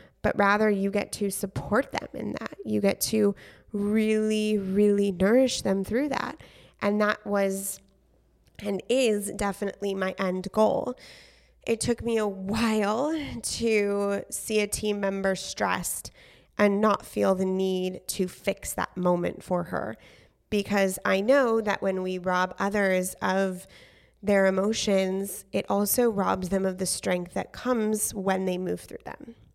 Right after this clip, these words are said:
So I had to stop people pleasing on the client side, and I had to stop people pleasing with my team members. And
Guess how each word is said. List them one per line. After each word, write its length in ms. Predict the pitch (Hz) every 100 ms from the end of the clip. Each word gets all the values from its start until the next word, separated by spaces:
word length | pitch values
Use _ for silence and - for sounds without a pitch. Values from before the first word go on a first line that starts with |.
| - - - - - _ _ -
So 400 | - - 208 - - - - - - - - _ - -
I 80 |
had 160 | 214 202
to 60 | 220
stop 240 | 196 -
people 200 | 196 185
pleasing 320 | 190 180 180
on 80 | 175
the 60 | 175
client 400 | 226 254 247 247
side, 280 | 240 240 -
and 160 | 196
I 60 | 262
had 100 | 277
to 60 | 269
stop 180 | 277
people 240 | 262 240 247
pleasing 300 | 254 247 233
with 140 | 226
my 120 | 226
team 240 | 208 208 233
members. 440 | - - - - - - - - -
And 200 | 208 208